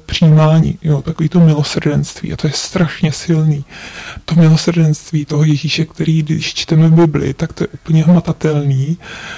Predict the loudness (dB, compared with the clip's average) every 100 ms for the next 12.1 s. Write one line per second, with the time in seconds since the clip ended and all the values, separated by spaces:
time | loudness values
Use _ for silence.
0 | -6 2 2 2 2 0 0 -2 -2 2
1 | 2 2 0 -2 -8 -4 0 2 2 -2
2 | -4 -6 2 4 6 4 2 -4 -6 -12
3 | _ _ _ _ _ _ _ -12 0 2
4 | 2 0 2 0 -2 -6 0 2 2 0
5 | 0 2 2 0 -4 -6 -8 -6 -4 0
6 | 0 -2 -4 -2 -2 0 -2 -2 -2 -2
7 | -2 -10 -10 -8 -8 -6 -6 -6 -12 -18
8 | -16 -18 -18 -20 -20 -20 _ 0 4 4
9 | 2 0 2 4 4 2 2 -2 -6 -2
10 | 0 0 2 4 4 4 4 4 2 2
11 | 0 0 0 -2 -6 -4 -6 -4 -2 0